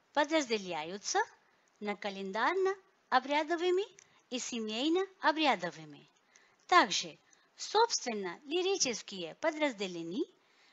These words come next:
на семейно-бытовые и общественно-бытовые, которые далее тоже подразделены на некоторые группы. Всё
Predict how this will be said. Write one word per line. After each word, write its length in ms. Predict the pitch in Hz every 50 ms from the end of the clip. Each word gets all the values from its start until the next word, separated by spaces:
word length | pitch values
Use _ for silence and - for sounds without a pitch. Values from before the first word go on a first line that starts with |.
| _ _
на 120 | 196 190
семейно-бытовые 1200 | 190 - - 208 196 190 208 233 302 349 370 381 381 339 311 330 - - 359 349 339 359 370 403 427 - _ _ _ _ _ _ _ _ _ _ _ _ _ _ _ _ _ _ -
и 80 | 302 330 -
общественно-бытовые, 1400 | - 202 196 - - 330 370 359 - - 339 320 311 320 330 339 320 240 240 196 - 196 180 - 165 151 143 - - _ _ _ _ _ _ _ _ _
которые 720 | - 403 453 - - 381 294 240 180 180 170 160 143 - - _ _ _ _ _ _ _ _ _ _ _ _ _ _ _ -
далее 460 | 233 302 339 370 359 311 254 196 175
тоже 440 | - - 196 180 175 - - 320 427 - _
подразделены 760 | 254 233 202 196 202 185 165 190 180 170 165 170 202 294 415 - - _ _ _ _ _ _ _ _
на 100 | 226 214
некоторые 720 | 202 196 202 254 339 - 370 311 - 339 320 330 330 320
группы. 500 | 269 269 254 233 180 - - 160 143 147 _ _ _ _ _ _ _ _ _ _ _ - - - - - _
Всё 240 | _ - - - 349